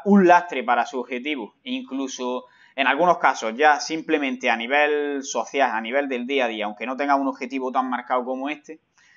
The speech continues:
para tener más masa muscular de X, vas a tener a lo mejor que hacer unos sacrificios que al final no te compensan y por otra parte te están causando un desequilibrio en algo, por ejemplo,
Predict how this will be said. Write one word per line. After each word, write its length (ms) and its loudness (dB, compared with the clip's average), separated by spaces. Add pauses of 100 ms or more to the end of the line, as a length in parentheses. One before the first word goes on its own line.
(240)
para 600 6
tener 460 2
más 600 2
masa 380 2
muscular 480 2
de 200 4
X, 300 -8
vas 280 4
a 40 -2
tener 200 0
a 60 4
lo 80 2
mejor 340 -2
que 60 -4
hacer 220 -2
unos 260 -6
sacrificios 760 -4 (300)
que 80 0
al 100 2
final 340 0
no 140 0
te 140 2
compensan 600 -2
y 100 -6
por 140 -4
otra 240 2
parte 280 2
te 80 -6
están 260 -6
causando 500 -2
un 120 -6
desequilibrio 640 -4
en 60 0
algo, 260 2
por 100 -4
ejemplo, 400 -10